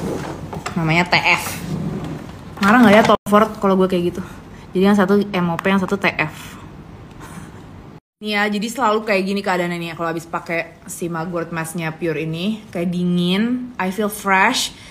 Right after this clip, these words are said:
sama sekali nggak ada redness, berasa bersih juga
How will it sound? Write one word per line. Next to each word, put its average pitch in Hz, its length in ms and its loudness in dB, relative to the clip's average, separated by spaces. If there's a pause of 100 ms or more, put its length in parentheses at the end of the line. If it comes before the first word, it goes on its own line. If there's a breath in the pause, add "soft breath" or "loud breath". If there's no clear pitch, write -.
(220 loud breath)
sama 196 240 -2
sekali 196 240 2
nggak 180 180 4
ada 185 140 4
redness, 196 840 2 (460 loud breath)
berasa 196 320 2
bersih 196 400 2
juga 190 640 4